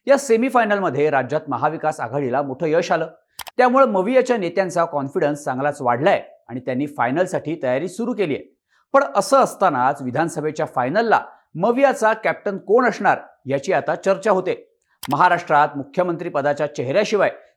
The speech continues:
निवडणुकांना सामोरं जाणं हा धोका आहे. महाराष्ट्रानं उद्धव ठाकरेंचं काम पाहिलंय असं विधान संजय राऊत यांनी केलं.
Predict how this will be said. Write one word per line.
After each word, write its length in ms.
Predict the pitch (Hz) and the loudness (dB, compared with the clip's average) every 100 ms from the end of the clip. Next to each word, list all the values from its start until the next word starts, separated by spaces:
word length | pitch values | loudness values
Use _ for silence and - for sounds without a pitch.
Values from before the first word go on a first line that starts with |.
| - | -4
निवडणुकांना 640 | 208 269 240 247 208 214 | 2 4 4 2 2 2
सामोरं 420 | - 160 160 208 | 2 0 2 0
जाणं 260 | 170 143 151 | 2 0 0
हा 120 | 160 | -2
धोका 300 | 135 143 - | -2 0 2
आहे. 100 | 147 - _ _ _ - | 2 0 _ _ _ -12
महाराष्ट्रानं 680 | 110 156 160 - 156 143 | 0 2 2 2 0 2
उद्धव 360 | 147 143 110 156 | -2 -4 0 0
ठाकरेंचं 480 | 170 156 160 156 165 | 0 -2 -4 -6 -4
काम 240 | 143 147 | -2 -2
पाहिलंय 380 | 147 139 208 185 - - _ - | 0 2 2 2 0 -12 _ -14
असं 200 | 131 143 | -8 -6
विधान 380 | 120 156 170 135 - _ | 0 2 0 -2 -12 _
संजय 340 | - 214 247 | -4 2 4
राऊत 220 | 247 190 | 4 4
यांनी 160 | 185 185 | 2 -2
केलं. 220 | 170 151 | 0 0